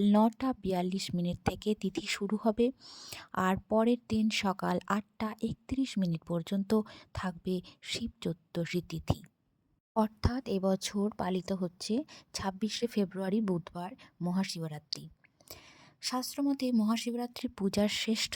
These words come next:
সময় হলো নিশীথকাল। এই তিথিতে চার প্রহরে পূজা করা হয়।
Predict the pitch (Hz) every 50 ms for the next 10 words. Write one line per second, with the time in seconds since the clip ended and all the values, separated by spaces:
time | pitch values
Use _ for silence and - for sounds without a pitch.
0 | - 240 - - 208 190 185 185 185 180 165 190 185 196 247 240 208 185 175 -
1 | - 175 - - - - 151 151 151 - - 208 214 214 - - - 208 - -
2 | - - - 240 233 233 - - 226 220 233 247 240 - - 220 214 214 220 220
3 | 220 - - 190 175 175 165 - 165 160 160 160 170 160 160